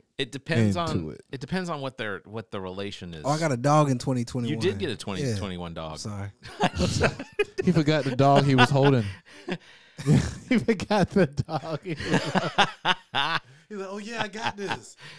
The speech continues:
Speaker 2: Last
Speaker 3: This
Speaker 2: year."
Speaker 3: thing.
Speaker 1: You can hear the, yeah, the, you can hear the grunting, uh, a little bit, uh, which is,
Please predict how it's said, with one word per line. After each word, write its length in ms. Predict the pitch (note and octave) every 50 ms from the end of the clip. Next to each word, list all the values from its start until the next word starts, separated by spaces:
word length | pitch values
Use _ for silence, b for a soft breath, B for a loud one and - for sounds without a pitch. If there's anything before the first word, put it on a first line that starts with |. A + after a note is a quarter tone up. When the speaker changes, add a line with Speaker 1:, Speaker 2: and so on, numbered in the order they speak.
| B B
Speaker 2:
Last 160 | E3+ G3 A3
Speaker 3:
This 180 | A#3 A#3 - -
Speaker 2:
year." 100 | F3+ -
Speaker 3:
thing. 380 | G#3 F#3 E3 D3+ B2+ A#2+ A#2+ D3 D3+
Speaker 1:
You 140 | D#3+ F3+ E3+
can 140 | E3 D3+ D3
hear 280 | D3+ D#3+ E3+ D#3+ D3+ C3+
the, 60 | B2
yeah, 200 | C3 B2+ A#2+ A#2
the, 160 | A2 A2 A2 D#2
you 140 | A#2+ A#2+ B2+
can 120 | - C3+
hear 160 | B2 B2+ D#3+ D#3
the 80 | B2+
grunting, 600 | G2+ F#2 A2 A#2 A#2+ A#2+ - - F2 D#2+ E2+ E2 _ - _ _ -
uh, 340 | G2+ G2 G2 F#2+ F#2 F2 - -
a 80 | G2
little 220 | F#2+ G#2 A2+ A2 F#2
bit, 260 | E2 F2 E2 F#2 - _ - E2+
uh, 100 | G#2 G#2+
which 280 | E2 F#2+ B2+ C3 -
is, 100 | D#3 B2+